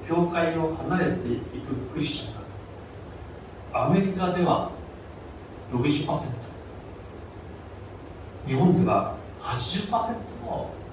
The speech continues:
いるそうであります。これは非常に残念なことでありますが、本当に悲しい現実であります。そして第三の違いは、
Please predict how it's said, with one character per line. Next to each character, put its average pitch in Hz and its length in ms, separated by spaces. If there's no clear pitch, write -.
い 120 80
る 110 80
そ 107 60
う - 220
で 135 280
あ - 40
り - 100
ま - 100
す。 - 160
こ 151 80
れ 147 40
は 139 80
非 190 520
常 - 120
に 190 100
残 202 220
念 214 160
な 170 180
こ - 80
と 190 80
で 180 100
あ 156 80
り 175 60
ま 190 80
す - 120
が、 170 280
本 214 80
当 - 0
に 196 200
悲 208 60
し 175 300
い 180 80
現 190 60
実 - 180
で - 80
あ - 40
り - 60
ま - 80
す。 - 240
そ - 60
し - 40
て 185 120
第 269 180
三 185 220
の 170 60
違 151 360
い 156 40
は、 - 380